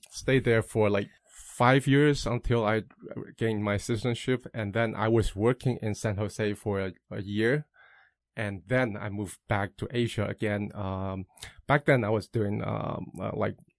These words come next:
uh, product sourcing for, for, for my, our, our home business, and, uh, it's, it's a commercial electronic product.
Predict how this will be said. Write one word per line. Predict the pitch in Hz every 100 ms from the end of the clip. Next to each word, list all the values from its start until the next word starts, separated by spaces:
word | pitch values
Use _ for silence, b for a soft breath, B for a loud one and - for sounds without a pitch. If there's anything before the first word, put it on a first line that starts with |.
| -
uh, | - - -
product | - 117 107 87
sourcing | - 131 143 101 104
for, | - - 98 98 101 101 110 B B B _
for, | - 104 101 101
for | 101 104 98
my, | 98 98
our, | - 98 98
our | 92
home | 92 120 107
business, | 101 131 90 95 - - -
and, | 101 95 90 92
uh, | 90 87
it's, | 101 - 98
it's | 92 -
a | 95 90 -
commercial | - 101 101 - 101 98 - b -
electronic | 107 104 - 123 101
product. | - 110 -